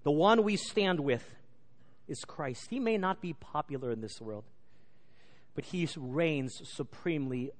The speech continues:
over it. My friends, don't you ever think for a minute that you are on a bad team.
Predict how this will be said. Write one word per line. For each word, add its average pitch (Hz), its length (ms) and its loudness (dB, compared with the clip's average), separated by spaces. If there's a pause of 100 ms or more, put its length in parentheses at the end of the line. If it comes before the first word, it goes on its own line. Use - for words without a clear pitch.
over 110 340 -2
it. 104 100 -6 (2250)
My 143 100 -2
friends, 160 320 0
don't 156 200 0
you 156 140 -2
ever 143 240 0
think 123 340 -8
for 120 180 -2
a 113 40 0
minute 113 400 -4 (1300)
that 123 140 -6
you 135 140 -2
are 123 60 4
on 117 120 2
a 110 60 0
bad 101 400 0
team. 87 300 -10